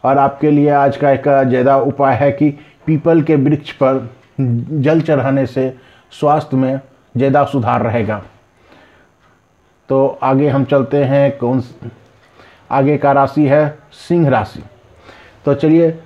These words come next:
सिंह राशि वालों के लिए जहाँ तक कि देखा जाए तो आज आपका आत्मविश्वास और ऊर्जा का स्तर बहुत ऊंचा रहेगा, तो अपने खर्चों पर काबू रखें और हाथ खोलकर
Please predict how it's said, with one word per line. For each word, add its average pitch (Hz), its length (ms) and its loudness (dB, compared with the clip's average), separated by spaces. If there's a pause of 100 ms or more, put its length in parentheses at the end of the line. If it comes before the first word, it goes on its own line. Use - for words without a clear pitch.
सिंह 165 300 2
राशि 156 280 2
वालों 160 320 2
के 156 100 -2
लिए 151 220 4
जहाँ 139 320 0
तक 147 140 -2
कि 147 100 0
देखा 143 320 2
जाए 143 180 2
तो 143 420 0 (1400)
आज 156 240 2
आपका 139 720 0 (640)
आत्मविश्वास 160 760 2
और 160 220 0
ऊर्जा 151 320 2
का 151 260 0
स्तर 143 340 -2 (280)
बहुत 135 360 0 (100)
ऊंचा 127 240 0
रहेगा, 101 360 -6 (640)
तो 143 160 4
अपने 156 400 -2
खर्चों 151 380 -2
पर 143 220 0
काबू 131 340 0
रखें 147 280 0
और 147 200 2
हाथ 147 260 -2
खोलकर 139 680 -2